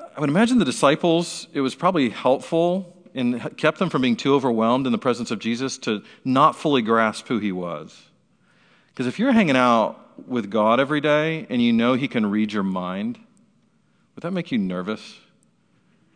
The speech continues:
Would it be concerning that he knows what you're feeling all the time? He knows what you're thinking. That's why it's so amazing how patient, how gracious,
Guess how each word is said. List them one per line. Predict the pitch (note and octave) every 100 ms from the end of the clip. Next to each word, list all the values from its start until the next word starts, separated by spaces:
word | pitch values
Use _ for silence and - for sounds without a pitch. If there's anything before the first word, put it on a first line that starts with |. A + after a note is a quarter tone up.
| _ _ _ _
Would | -
it | D3+
be | D3+
concerning | A#2+ - A#2+ A#2+
that | A2+ E2
he | B2 B2
knows | A#2 A2 G#2+ A#2
what | B2 F2+
you're | G2
feeling | - - G2+ G#2 A#2+ C3+ - _ _ -
all | B2
the | B2
time? | B2+ C#3 C3+ C#3+ C#3 _ _ _
He | A#2
knows | A2
what | A2
you're | G2
thinking. | G2+ - A2 B2+ A#2+ - -
That's | -
why | F3
it's |
so | - D#3
amazing | C3 A#2 A#2+ A#2 G#2+
how | G#2+
patient, | G2+ - A2+ A2 B2+ A2+ G#2
how | G#2+
gracious, | F#2 G2 G2 G2+ - G#2+ - -